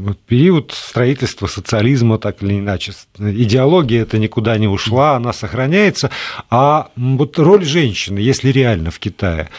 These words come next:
а, там, э, в, в смысле равноправия,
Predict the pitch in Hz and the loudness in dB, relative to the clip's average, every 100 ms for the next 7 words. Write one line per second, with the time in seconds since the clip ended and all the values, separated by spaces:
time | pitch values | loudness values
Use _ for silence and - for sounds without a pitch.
0 | - - - 98 104 147 156 147 147 - | -20 -18 -2 -2 2 0 0 -2 -4 -6
1 | - 113 110 85 - - - 139 - 139 | -14 -12 -12 -12 -16 -16 0 0 2 2
2 | 143 143 160 147 143 120 107 101 87 | 4 2 0 2 2 2 2 0 -2